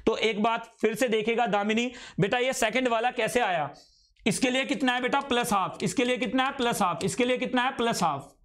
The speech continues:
कितना है, प्लस हाफ, क्योंकि ये सारे के सारे क्या है, क्लॉकवाइज। इसके लिए कितना है, प्लस हाफ, इसके लिए प्लस हाफ, इसके लिए माइनस हाफ। तो सेकंड वाले में देखो नेट स्पिन कितनी आएगी, प्लस माइनस क्या हो जाएगा, ज़ीरो यहां से और ये हाफ बचेगा।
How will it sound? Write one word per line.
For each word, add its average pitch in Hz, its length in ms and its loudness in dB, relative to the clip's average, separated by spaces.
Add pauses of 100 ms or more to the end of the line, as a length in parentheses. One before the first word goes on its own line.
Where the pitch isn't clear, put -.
(340)
कितना 214 240 2
है, 262 140 0
प्लस 226 280 -2
हाफ, 156 280 0
क्योंकि 202 200 0
ये 254 80 2
सारे 233 220 0
के 254 100 2
सारे 247 240 0
क्या 247 120 0
है, 247 100 0
क्लॉकवाइज। 208 580 0 (260)
इसके 190 260 0
लिए 254 120 0
कितना 262 280 0
है, 277 140 -2
प्लस 240 260 0
हाफ, 175 300 -2 (200)
इसके 185 240 0
लिए 254 180 0
प्लस 240 300 -2
हाफ, 175 300 0
इसके 226 220 0
लिए 254 140 0
माइनस 226 380 0
हाफ। 156 280 -2 (160)
तो - 80 4
सेकंड 247 300 0
वाले 240 240 2
में 262 120 2
देखो 226 260 2
नेट 226 260 0
स्पिन 254 240 0
कितनी 262 260 0
आएगी, 214 280 0 (260)
प्लस 233 260 2
माइनस 254 500 0 (320)
क्या 233 100 4
हो 240 80 0
जाएगा, 254 300 2
ज़ीरो 233 300 2
यहां 240 200 0
से 269 120 0
और 262 120 2
ये 254 180 2
हाफ 220 320 0
बचेगा। 185 420 0